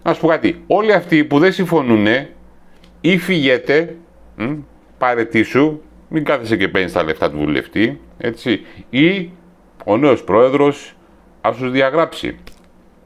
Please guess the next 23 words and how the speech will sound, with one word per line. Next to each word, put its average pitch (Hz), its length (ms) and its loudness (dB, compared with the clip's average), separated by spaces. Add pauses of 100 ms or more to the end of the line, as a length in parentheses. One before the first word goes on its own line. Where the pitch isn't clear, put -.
(1800)
Τώρα 190 360 2
έχει 175 400 2
βγει 165 200 0
και 165 80 0
ο 151 140 4
Βίτσας, 170 840 0 (420)
εντάξει, - 260 -4 (100)
παππούς 113 420 0
τώρα 123 320 4
διακοσίων 104 580 0
χρονών, 120 520 2
είπε 127 180 0
ότι 104 120 2
θα 92 120 -2
ανοίξουνε, 95 960 0
θα 85 80 -4
κάνουνε 110 320 -2
καινούριο 101 540 -2 (520)
οικολογικό 87 1000 0
αριστερό 90 480 0
κόμμα. 117 720 0
Ας - 140 -2
πούμε, 98 420 -2